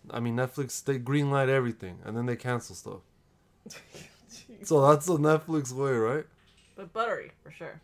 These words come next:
Speaker 1: Yeah, this is buttery. Straight buttery.
Speaker 2: Yeah.
Speaker 1: If, if, if you, if it's a completely new person that's hearing this and is like, "I don't wanna watch this shit, I don't know what, whatever about it,"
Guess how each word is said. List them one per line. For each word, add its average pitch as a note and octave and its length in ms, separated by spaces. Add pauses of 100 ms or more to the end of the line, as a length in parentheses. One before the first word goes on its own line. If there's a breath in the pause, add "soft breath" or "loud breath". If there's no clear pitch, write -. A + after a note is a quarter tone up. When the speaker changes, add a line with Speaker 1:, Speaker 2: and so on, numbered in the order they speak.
Speaker 1:
Yeah, C#3 220
this C3 180
is C#3+ 100
buttery. G2 440 (400)
Straight D#3+ 560
buttery. A2 460 (440)
Speaker 2:
Yeah. E3 80 (180)
Speaker 1:
If, C#3 260
if, D3 320
if D#3 280
you, F#3 180 (540)
if D3 280
it's D#3 180
a G3 100
completely F3 580
new E3+ 160
person E3 380
that's C3 280
hearing D3+ 360
this D3 160
and B2+ 120
is A#2 120
like, G#2 180
"I D3+ 180
don't F3+ 140
wanna D#3 180
watch C3+ 300
this C3 140
shit, - 280
I B2+ 100
don't C3+ 120
know C3 160
what, A#2 340
whatever A2 480
about G2+ 280
it," G2+ 120